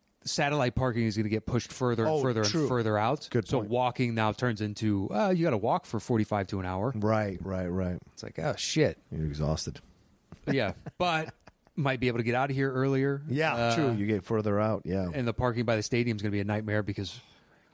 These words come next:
Speaker 1: why you ever put a massive thing like that in a gully? It's, it's picturesque.
Speaker 2: Yeah.
Speaker 1: But there's only a few ways in and out.
Speaker 2: Yeah.
Speaker 1: And when you got a fun, I've never been there when a hundred thousand people get in their cars.
Speaker 2: We were there for the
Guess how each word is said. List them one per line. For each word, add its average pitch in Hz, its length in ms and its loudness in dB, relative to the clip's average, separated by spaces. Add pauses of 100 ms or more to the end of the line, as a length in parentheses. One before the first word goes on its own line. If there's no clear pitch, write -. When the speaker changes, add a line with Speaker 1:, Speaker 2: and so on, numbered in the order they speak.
(140)
Speaker 1:
why 107 180 2
you 117 200 2
ever 113 180 2
put 127 260 0
a 131 80 -2
massive 120 380 0
thing 117 160 0
like 110 140 0
that 117 160 2
in 101 60 -8
a 98 60 -4
gully? 110 380 2
It's, 123 220 -4
it's 196 200 -2
picturesque. 208 720 0
Speaker 2:
Yeah. 107 280 2 (580)
Speaker 1:
But 107 260 0 (640)
there's - 180 -10
only 156 140 2
a 120 40 2
few 170 240 0
ways 151 360 2
in 139 100 2
and 127 120 -2
out. 117 380 -2
Speaker 2:
Yeah. 87 280 -4 (200)
Speaker 1:
And 104 120 -4
when 113 100 2
you 123 60 2
got 127 100 2
a 117 40 -2
fun, 131 200 0
I've 143 140 2
never 156 180 2
been 147 200 0
there 120 180 4
when 104 340 0 (160)
a 123 60 -2
hundred 127 300 0
thousand 113 260 0
people 113 260 0
get 104 140 2
in 98 80 -4
their 95 100 -4
cars. 90 480 -2 (260)
Speaker 2:
We 143 120 2
were 151 180 0
there 123 400 2
for 110 640 2
the 101 380 -2